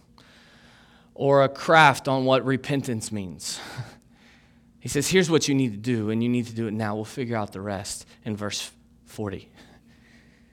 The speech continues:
And with many other words, he warned them and he pleaded with them, "Save yourself from this corrupt generation." Those who accepted Christ and the message were baptized,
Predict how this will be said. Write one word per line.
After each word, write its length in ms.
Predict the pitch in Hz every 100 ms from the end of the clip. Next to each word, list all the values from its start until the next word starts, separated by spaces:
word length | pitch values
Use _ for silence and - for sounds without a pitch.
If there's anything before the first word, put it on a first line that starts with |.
| _ _ _ _ _ _ _
And 80 | -
with 140 | 143 147
many 220 | 170 175
other 160 | 165
words, 340 | 160 165 160 156
he 80 | 147
warned 320 | 139 151 139
them 140 | 139
and 80 | 135
he 80 | 131
pleaded 240 | - 135
with 140 | 123 120
them, 120 | 123
"Save 260 | - 123
yourself 320 | 120 117 135 127
from 140 | 131
this 160 | 120 -
corrupt 480 | - 127 120 -
generation." 640 | 127 127 117 113 113 - 110
Those 180 | 117 -
who 80 |
accepted 400 | 127 - 120 117
Christ 300 | 117 123 117
and 80 | 127
the 40 | 120
message 320 | 120 - 123
were 80 | 110
baptized, 600 | 117 113 - 113 113